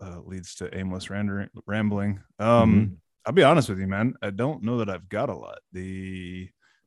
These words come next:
Speaker 1: probably the biggest thing I've seen since our last conversation has been that as of today, supposedly,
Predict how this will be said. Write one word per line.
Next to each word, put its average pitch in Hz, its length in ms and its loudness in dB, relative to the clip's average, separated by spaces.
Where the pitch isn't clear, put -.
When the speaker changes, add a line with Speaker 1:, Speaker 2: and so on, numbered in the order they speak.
Speaker 1:
probably 120 160 2
the 117 80 0
biggest 117 420 2
thing 120 220 4
I've 117 160 4
seen 123 300 4
since 113 240 0
our 104 120 2
last 104 300 0
conversation 107 800 -4
has 147 360 4
been 151 600 6
that 139 600 4
as 131 300 -2
of 127 260 2
today, 120 560 2
supposedly, 120 1000 -4